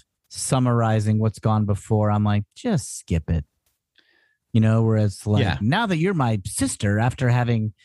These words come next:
Speaker 1: you know, dealt with Rubberman's, you know, war on the, you know, the Clivids, you know, and don't forget my laser beam now shoots marshmallows. I could never forget that after what," I'm like, "All right, can we just get to this?"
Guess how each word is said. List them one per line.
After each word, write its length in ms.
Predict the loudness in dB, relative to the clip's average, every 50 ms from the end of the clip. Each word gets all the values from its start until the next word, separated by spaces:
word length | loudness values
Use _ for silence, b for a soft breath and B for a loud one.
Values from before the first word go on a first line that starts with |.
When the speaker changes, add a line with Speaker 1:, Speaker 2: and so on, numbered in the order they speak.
| B B B B B 0
Speaker 1:
you 80 | 2
know, 200 | 2 4 2 2
dealt 300 | 0 0 0 -2 -2 0
with 220 | 0 0 0 0 -2
Rubberman's, 1120 | -2 0 0 0 0 2 0 0 2 2 0 2 0 0 0 0 -2 -4 -8 -12 -16 -16 _ _ _ _ _ _ _ _ -2
you 100 | 0 2
know, 160 | 2 4 2 2
war 640 | 2 2 2 2 0 0 0 0 0 0 0 0
on 220 | 0 0 -2 0
the, 400 | 0 0 0 0 -2 -2 -4 -6 -8 -12 _ _ -6
you 120 | -2 0 2
know, 80 | 2
the 120 | 2 0 -2
Clivids, 800 | -2 -2 -2 0 0 0 0 0 0 -2 -4 -6 -8 -12 -16 _ _ _ _ _ _ _ _ _ _ _ _ _ -4
you 140 | 0 2 2
know, 200 | 2 2 2 2
and 160 | 0 0 0
don't 160 | 0 0 0
forget 360 | 0 -2 0 0 -2 -2 -2 0
my 100 | 0 0
laser 380 | 2 2 0 0 0 0 -2 0
beam 200 | 0 0 0 0
now 180 | 0 0 0
shoots 300 | -2 -2 -2 -4 -2 -2
marshmallows. 840 | -2 -2 -2 -2 -4 -2 -2 0 0 2 0 0 -2 -4 -6 -14 -18 -10
I 200 | -6 -2 -2 0
could 180 | 0 0 0 2
never 240 | 2 0 0 0 0
forget 300 | 0 0 0 0 -2 0
that 200 | -2 -2 0 0
after 340 | 0 0 -2 0 0 0 0
what," 140 | 0 0 -2 -4
I'm 80 | -4 -4
like, 160 | -4 -4 -4 -8
"All 60 | -8
right, 140 | -8 -8 -10 -8 -4
can 80 | -2
we 60 | 0 0
just 240 | 0 -2 -6 -8 _ _ -2
get 220 | 0 0 0 0 -6
to 80 | -6 -2
this?" 340 | -2 -2 -2 -2 -12 -18